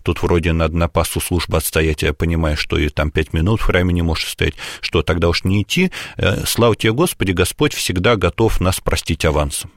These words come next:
Поэтому тоже можно пойти, можно прийти, пособороваться, э, э, послушать вот эти замечательные отрывочки из Апостола, замечательные отрывки из Евангелия подобранные,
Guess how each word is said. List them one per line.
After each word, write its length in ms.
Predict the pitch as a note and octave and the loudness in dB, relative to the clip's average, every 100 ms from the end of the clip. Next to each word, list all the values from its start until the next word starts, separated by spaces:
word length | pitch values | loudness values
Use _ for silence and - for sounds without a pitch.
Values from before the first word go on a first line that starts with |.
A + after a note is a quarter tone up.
| _ _ - - - - | _ _ -18 -16 -16 -2
Поэтому 360 | F#2 - F#2+ F#2+ | 0 2 0 2
тоже 320 | D#3 D#3+ F#2+ | 2 2 4
можно 420 | G2 G2 - C#2 | 4 2 0 -4
пойти, 500 | - E2 D#2 - D2+ - - | 0 0 0 -4 -8 -12 -8
можно 360 | - A#2 - F#2 | 0 0 2 0
прийти, 540 | - D#2+ - D#2+ D2 - - - - - | 0 -2 -2 0 0 -4 -14 -18 -14 -2
пособороваться, 960 | - - E2+ E2 D#2+ D2 - - D#2 - | 0 2 4 4 2 0 -4 -4 -4 -4
э, 220 | - - - - - | -4 -4 -6 -12 -8
э, 500 | - D#2+ D#2 D#2 D#2 D#2+ - | 0 2 4 2 0 -2 0
послушать 520 | G#2 - A2 A2 - | 0 2 2 2 0
вот 160 | F2+ A2+ | 0 0
эти 160 | - | 0
замечательные 600 | F2+ F2+ F2 G2+ - F2 | 2 2 2 0 2 0
отрывочки 520 | E2 - F#2+ - - | 0 0 0 0 0
из 100 | E2 | 2
Апостола, 580 | E2 - D#2+ - E2+ D2+ | 2 0 0 -2 -6 -6
замечательные 680 | E2+ F2 F#2 - G#2+ - F#2+ | 0 2 2 2 0 0 -2
отрывки 400 | - G2+ - F#2 | 0 -2 -2 -2
из 100 | E2+ | 0
Евангелия 480 | F2 E2 D2+ C#2 C#2+ | 2 2 2 -2 -2
подобранные, 640 | D2+ D2+ D2 - C#2 D2+ | 0 0 -2 -2 -2 -4